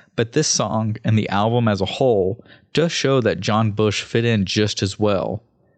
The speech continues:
The song keeps a steady beat, but I just love how there are some short blasts in the speed and shredding guitars played as well. This is a great first track, and it definitely showed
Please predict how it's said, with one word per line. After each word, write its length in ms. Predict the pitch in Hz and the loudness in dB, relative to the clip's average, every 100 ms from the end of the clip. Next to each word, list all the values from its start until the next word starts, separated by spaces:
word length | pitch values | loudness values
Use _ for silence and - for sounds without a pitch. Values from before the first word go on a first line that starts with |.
| _ | _
The 80 | 123 | -2
song 320 | - 160 175 | 0 2 2
keeps 300 | - 160 139 | 2 0 0
a 60 | 110 | -2
steady 320 | - 127 113 | -2 0 0
beat, 360 | 104 117 95 - | 2 0 0 0
but 80 | |
I 100 | 110 | 0
just 300 | 120 120 - | 0 0 0
love 220 | 117 127 - | 0 0 0
how 180 | 143 | -2
there 160 | 113 110 | 0 2
are 120 | 101 | 0
some 380 | - - 120 127 | -2 0 2 0
short 480 | - - 117 - 101 | 0 0 0 0 -4
blasts 600 | 104 107 95 104 - - | -2 0 0 -2 -4 -4
in 160 | 120 113 | 0 0
the 60 | 104 | 0
speed 360 | - 113 110 | 0 0 2
and 120 | 104 98 | 2 0
shredding 320 | - 101 98 | 0 0 0
guitars 380 | 95 98 95 - | -2 0 -2 -2
played 300 | - 92 92 | -4 -2 -2
as 140 | - | -2
well. 400 | 107 95 60 - _ _ _ _ _ - | 0 0 -2 -6 _ _ _ _ _ -4
This 160 | 123 | 0
is 120 | 147 123 | 2 0
a 60 | |
great 360 | 104 113 117 131 | 0 0 -2 -4
first 280 | 151 135 - | -6 -6 -2
track, 300 | 107 98 - | -2 -2 -2
and 100 | 107 | -2
it 140 | 95 | 0
definitely 340 | 117 - 165 | -4 -2 -2
showed 520 | 123 - 113 107 104 | 0 0 2 4 2